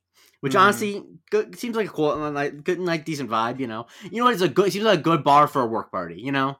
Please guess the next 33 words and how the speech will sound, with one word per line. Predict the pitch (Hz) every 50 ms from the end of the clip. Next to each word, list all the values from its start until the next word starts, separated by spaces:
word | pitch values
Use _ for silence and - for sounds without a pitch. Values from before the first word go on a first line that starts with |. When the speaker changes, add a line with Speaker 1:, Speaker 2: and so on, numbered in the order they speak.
| _ -
Speaker 1:
Like, | 202 214 254
oh, | 233 180 143 127
yeah. | 127 123 113 113 113 123 - _ _ _ _ _ _ _ _ _ _ _ _ _ _ _ - - _ _ _ _ _ _ _
Speaker 2:
It's | - 180 185 180 -
a | 226 202
very | 151 151 151 147 147 151 156 160 156 151 151 160 - -
U | - 131 131 135 131
S | 131 127 127 -
A | 135 127 123 123 123 123 123 123 113
stock | - - - - - 131 120 117 117 117 - - - _ _
bar. | 135 123 127 117 113 107 104 101 101 101 - _ _ _ _ _ _
I'll | 131 120
say | 123 143 143
Speaker 1:
Mm-hmm. | - -
Speaker 2:
that. | 55 50 - - - _ _ _ -
It's | 143 135
very, | 147 160 160 156
like, | 147 135 123
out | 120 131 123
of | 120
Speaker 1:
Exactly. | 127
Speaker 2:
Monk | 120 117 117 113 - _ -
and | - 123
everything. | 120 113 117 113 - 110 113 113 - _ _ _ _ _ _ _ _ _ -
Speaker 1:
I | 127
mean, | 127 123 120 120 117 107 -
yeah, | 110 131 120 98 90
these | 101 110 104 110 110
are, | 104 107 98
I | 64
mean, | 101 113 113 110 - _ _ _
it's, | 113 104 - - -
uh, | 113 110 107 107 110 110 113